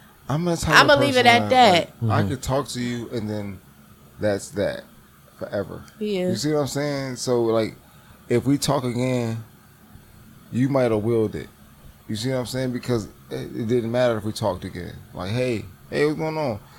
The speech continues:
Speaker 1: That was cool what you said. That was
Speaker 3: Right.
Speaker 1: cool what you said."
Speaker 2: Mm-hmm.
Speaker 1: All right. We walk, <laughs> we walk separate ways for the rest
Speaker 2: Yeah.
Speaker 1: of our fucking lives. Like, I don't, I'm not hung up on a conversation with a female. Like, it's just,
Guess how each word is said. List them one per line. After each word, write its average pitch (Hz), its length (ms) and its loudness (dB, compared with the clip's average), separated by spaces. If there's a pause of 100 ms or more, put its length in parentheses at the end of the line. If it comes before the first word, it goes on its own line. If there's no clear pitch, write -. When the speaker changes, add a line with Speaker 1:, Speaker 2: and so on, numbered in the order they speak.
(120)
Speaker 1:
That 90 200 0
was 135 140 -2
cool 202 200 -2
what 135 100 -2
you 123 60 -6
said. 101 340 -4 (320)
That 90 100 -4
was 98 140 2
Speaker 3:
Right. 98 60 4
Speaker 1:
cool 131 140 6
what 143 140 4
you 311 80 6
said." 87 360 0 (320)
Speaker 2:
Mm-hmm. 180 80 -6
Speaker 1:
All 143 160 2
right. 127 220 2 (1300)
We 120 100 2
walk, 110 260 4
<laughs> 110 440 0
we 131 80 4
walk 104 240 2
separate 101 280 -2
ways 104 280 -2
for 101 60 -2
the 98 80 -2
rest 107 180 0
Speaker 2:
Yeah. 98 100 4 (200)
Speaker 1:
of 190 60 2
our - 60 2
fucking 107 180 -4
lives. 95 480 -2
Like, 95 200 0
I 104 160 2
don't, 120 240 0
I'm 123 160 2
not 113 240 0 (160)
hung 120 280 -4
up 110 140 -2
on 101 300 -4 (320)
a 107 60 -4
conversation 107 680 -4
with 95 100 -8
a 98 40 -8
female. 92 560 -8
Like, 92 140 -6
it's 98 180 -6
just, 98 260 -8